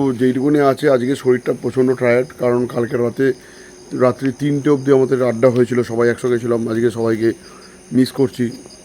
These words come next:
দীপ, সায়ন্তী, শ্যামলদা, শোভনদা, সবাই, বিপ্লবদা, সবাইকে মিস করছি। তো আজকে যদি তারাও যদি থাকতো আজকে আমার একসঙ্গে, তো আজকে রাতটাও আজকে হয়তো আরও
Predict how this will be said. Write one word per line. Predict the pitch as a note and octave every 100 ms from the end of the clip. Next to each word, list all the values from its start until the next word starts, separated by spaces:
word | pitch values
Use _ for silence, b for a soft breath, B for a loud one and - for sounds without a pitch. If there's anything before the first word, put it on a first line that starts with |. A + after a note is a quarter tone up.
| - - - -
দীপ, | A#2 B2 A2+
সায়ন্তী, | A#2+ A2+ A2+ A2+ B2 A#2 - - - -
শ্যামলদা, | A2+ A2 A2 A2 G#2+ G#2 G2 B B B B -
শোভনদা, | - A2+ A2+ A2+ A2 G#2+ G2+ - - - -
সবাই, | C#3+ C#3 A2 G2+ G#2+
বিপ্লবদা, | A2 B2 A#2 G#2+ A2 G2+ C#3
সবাইকে | F3 F3+ D#3+ C3+
মিস | A#2 -
করছি। | G#2+ - G2+ - B B B -
তো | A2+ A2+
আজকে | A2 A#2+
যদি | B2 B2
তারাও | A#2+ A#2+ A#2+ B2+
যদি | B2+ B2
থাকতো | A#2+ - A#2+
আজকে | G#2+ A#2
আমার | A#2 A2 - - - - A2+
একসঙ্গে, | - - A#2+ G#2+ - B B B B -
তো | A#2+ A2+ A2+
আজকে | G#2+ A#2+ A#2
রাতটাও | A2+ - B2+ A#2+
আজকে | G#2 A#2 G#2+
হয়তো | A2 A2+ A#2+ A#2 G#2+ - A#2+
আরও | B2+